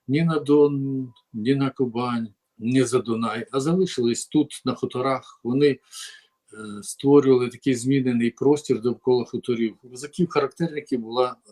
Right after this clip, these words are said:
родина, була сім'я. І я був в одному такому місці на лівому березі Дніпра, е, біля Запоріжжя.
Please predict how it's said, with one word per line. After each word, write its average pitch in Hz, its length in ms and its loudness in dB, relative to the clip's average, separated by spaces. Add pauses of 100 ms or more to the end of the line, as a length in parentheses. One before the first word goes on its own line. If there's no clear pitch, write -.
родина, 101 540 -6
була 120 180 -2
сім'я. 92 400 -12 (680)
І 131 120 -6
я 170 120 0
був 165 240 -2
в 131 40 -2
одному 120 400 2
такому 139 440 -4
місці 180 380 -2
на 127 160 0
лівому 113 480 0
березі 107 500 -6
Дніпра, 151 540 -8 (760)
е, 113 180 -4
біля 113 280 -2
Запоріжжя. 104 760 -6